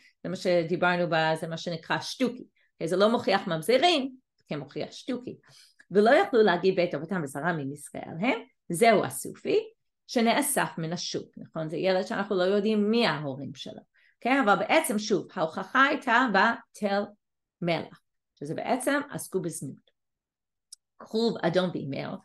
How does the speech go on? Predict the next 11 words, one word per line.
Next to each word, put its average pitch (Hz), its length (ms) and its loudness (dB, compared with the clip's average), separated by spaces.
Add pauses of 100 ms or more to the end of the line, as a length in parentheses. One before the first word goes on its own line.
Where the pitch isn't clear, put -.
(200)
קודם 214 160 -4
כל 208 80 -2
יש 180 180 -4
משהו 202 220 -4
קצת 180 240 -6
מוזר 165 380 0
בדרשה 151 640 -2
הזאת. - 260 -4 (400)
אנחנו 185 680 -2 (120)
בדרך 214 380 4
כלל 190 240 4